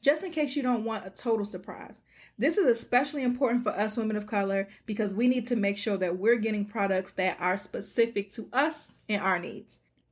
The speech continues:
My favorite item from my Birchbox is the Doctor Lip Original Nipple Balm.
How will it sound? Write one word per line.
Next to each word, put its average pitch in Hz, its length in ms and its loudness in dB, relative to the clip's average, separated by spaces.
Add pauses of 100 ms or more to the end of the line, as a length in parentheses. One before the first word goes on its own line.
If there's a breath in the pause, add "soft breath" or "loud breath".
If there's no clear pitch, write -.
(140)
My 226 300 2
favorite 247 480 0
item 202 280 2
from 202 160 -2
my 208 140 2
Birchbox 190 680 -2 (340 loud breath)
is 208 440 2
the 202 160 -2
Doctor 247 480 0
Lip 220 420 -2
Original 202 720 0
Nipple 196 360 0
Balm. - 400 -10